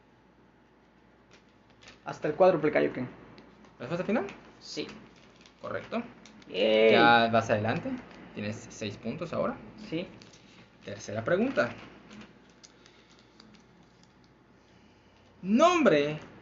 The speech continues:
Speaker 2: del torneo que inventa Cell.
Speaker 1: Los Juegos de Cell.
Speaker 2: ¿Respuesta final?
Speaker 1: Sí.
Speaker 2: Correcto.
Speaker 1: Ok.
Speaker 2: Tienes ocho puntos ahora.
Speaker 1: Ok.
Speaker 2: Última pregunta.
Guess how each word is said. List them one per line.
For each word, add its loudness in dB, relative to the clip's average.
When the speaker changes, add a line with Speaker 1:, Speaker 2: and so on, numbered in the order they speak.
Speaker 2:
del 0
torneo 0
que -4
inventa -2
Cell. -4
Speaker 1:
Los -2
Juegos 4
de 2
Cell. 0
Speaker 2:
¿Respuesta -4
final? -2
Speaker 1:
Sí. -2
Speaker 2:
Correcto. -14
Speaker 1:
Ok. -10
Speaker 2:
Tienes -10
ocho -12
puntos -8
ahora. -8
Speaker 1:
Ok. -14
Speaker 2:
Última -4
pregunta. 2